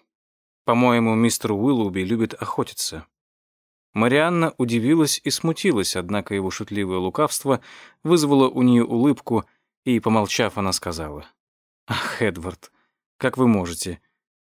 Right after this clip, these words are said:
Но, надеюсь, придет время, м, я уверена, он вам понравится». «Я в этом не сомневаюсь», — ответил он, несколько растерявшись из-за того, с каким жаром это было сказано.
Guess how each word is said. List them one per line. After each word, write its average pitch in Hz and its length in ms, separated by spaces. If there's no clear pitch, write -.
Но, 117 200
надеюсь, 110 500
придет 107 340
время, 110 500
м, 58 400
я 143 500
уверена, 151 540
он 151 200
вам 139 180
понравится». 92 680
«Я 92 240
в 110 60
этом 135 260
не 143 80
сомневаюсь», — 160 800
ответил 101 460
он, 165 220
несколько 143 500
растерявшись 131 760
из-за 123 220
того, 127 360
с - 120
каким 131 300
жаром 107 460
это 95 220
было 98 200
сказано. 82 640